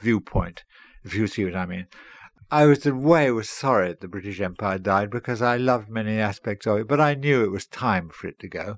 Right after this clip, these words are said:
and I didn't approve of it. That's the thing. I d-, I don't believe in one nation lording over another one.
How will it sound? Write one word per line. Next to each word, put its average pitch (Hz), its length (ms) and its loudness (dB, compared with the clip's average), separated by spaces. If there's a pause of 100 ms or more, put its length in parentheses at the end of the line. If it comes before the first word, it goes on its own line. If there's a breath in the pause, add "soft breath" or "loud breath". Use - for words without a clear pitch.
(100)
and 135 140 0
I 143 100 4
didn't 170 260 0
approve 165 420 4
of 78 80 -6
it. 78 180 -4
That's - 300 -6
the 120 60 -10
thing. 87 340 -8 (380 loud breath)
I 123 120 4
d-, 131 120 4
I 131 120 6
don't 135 260 4
believe 143 360 2
in 90 160 -6
one 95 320 0
nation 98 460 -6 (560 loud breath)
lording 104 420 4
over 98 280 -2
another 104 280 0
one. 80 220 -6